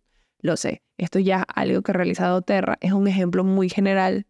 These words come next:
Bueno, no, los, los aceites esenciales existentes, la realidad es que están diferentes marcas ya. Yo dije doTERRA porque es el que tengo como acercamiento,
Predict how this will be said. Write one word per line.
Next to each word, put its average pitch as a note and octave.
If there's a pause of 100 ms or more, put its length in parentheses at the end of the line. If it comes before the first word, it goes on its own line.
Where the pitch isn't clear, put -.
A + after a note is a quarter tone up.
(120)
Bueno, F#3
no, G3
los, G#3
los G#3+
aceites G#3
esenciales G#3
existentes, F3+
la F3+
realidad -
es G3
que -
están F#3
diferentes F#3
marcas F#3
ya. G3
Yo G3
dije G3
doTERRA F#3
porque G3+
es F#3+
el F3+
que -
tengo D#3
como F3 (100)
acercamiento, G3